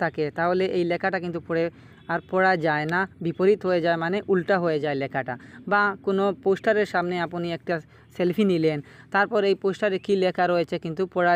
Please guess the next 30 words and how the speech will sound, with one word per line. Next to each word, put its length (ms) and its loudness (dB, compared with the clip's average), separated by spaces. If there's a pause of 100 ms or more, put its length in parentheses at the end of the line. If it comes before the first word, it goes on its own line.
যায় 180 0
না, 60 0 (100)
উল্টো 300 -4
হয়ে 220 0
যায়। 140 -4 (160)
আমাদের 320 0 (420)
পিছনের 460 0
দেওয়ালে 320 2 (100)
কোনো 200 -2
কিছু 160 -6 (120)
যদি 160 -2 (100)
লেখা 280 -2
থাকে, 240 -2 (420)
সেলফির 400 0
পর 100 2 (100)
কিন্তু 200 -2 (160)
এই 80 0 (100)
লেখাটাগুলো 760 -4 (120)
আমরা 260 -2
আর 120 -16
পড়তে 260 -2 (100)
পারি 260 0
না, 60 0 (240)
লেখা 220 -2 (360)
উল্টো 300 2
হয়ে 220 0
যায়। 140 -6 (140)
তা 80 -2 (120)
কীভাবে 300 2 (1160)
লেখাগুলো 520 4